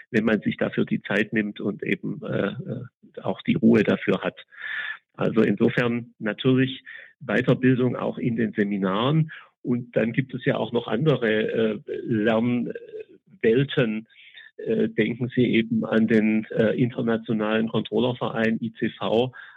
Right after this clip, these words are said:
also zum Beispiel den Erfahrungsaustausch von Controllerinnen und Controllern untereinander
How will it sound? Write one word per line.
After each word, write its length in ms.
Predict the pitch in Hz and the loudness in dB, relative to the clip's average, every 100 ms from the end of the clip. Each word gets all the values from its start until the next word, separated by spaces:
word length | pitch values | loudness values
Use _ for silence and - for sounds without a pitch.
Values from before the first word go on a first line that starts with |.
| _ | _
also 260 | 98 110 | -4 -2
zum 200 | 113 120 | -2 -4
Beispiel 320 | 110 104 - 113 | 0 0 2 2
den 180 | 110 | 2
Erfahrungsaustausch 1400 | 104 107 - 104 104 120 107 - 107 113 - 101 107 110 | 0 -6 -6 -6 -4 -4 -6 -4 -2 -2 -4 -4 -2 -2
von 200 | 107 104 | -2 -6
Controllerinnen 800 | - 107 - 107 117 107 104 107 | -4 -6 -2 -2 0 0 0 0
und 180 | 110 107 | -4 -6
Controllern 640 | - 104 - 101 107 104 | -6 -6 -2 -2 0 0
untereinander 840 | 101 113 117 104 101 95 98 98 92 | -2 -6 -6 -4 -4 -2 -4 -4 -6